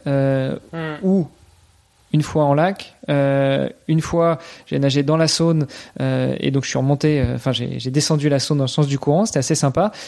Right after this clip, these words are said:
Speaker 2: Ok.
Speaker 1: Euh, et puis, euh, dès qu'on a touché les, la, les bords de la Méditerranée, bah, j'en ai profité pour nager dans le,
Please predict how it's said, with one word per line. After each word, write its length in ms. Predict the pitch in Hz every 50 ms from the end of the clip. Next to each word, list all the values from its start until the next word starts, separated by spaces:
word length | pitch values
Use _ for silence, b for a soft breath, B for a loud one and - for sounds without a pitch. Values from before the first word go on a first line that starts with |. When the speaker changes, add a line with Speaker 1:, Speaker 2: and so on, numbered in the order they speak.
| B B
Speaker 2:
Ok. 80 | 151
Speaker 1:
Euh, 180 | - 147 143 139 -
et 120 | - 147 127
puis, 260 | - - - 175 170
euh, 80 | 143
dès 120 | 135 139 151
qu'on 140 | - 151 143
a 60 | 139
touché 280 | - - 139 - 156
les, 280 | 143 143 143 135 139 -
la, 180 | - - - - - - - - - - 143 139 120 - - -
les 80 | 143 135
bords 200 | 135 156 156 147
de 80 | 147
la 100 | 143 139
Méditerranée, 600 | 139 143 139 135 135 - 131 120 123 127 143 160
bah, 120 | 151 139 127
j'en 140 | 117 127
ai 40 | 127
profité 260 | 120 - - - - 139
pour 120 | - 131
nager 200 | 131 131 127 139
dans 100 | 135 135
le, 160 | 135 131 131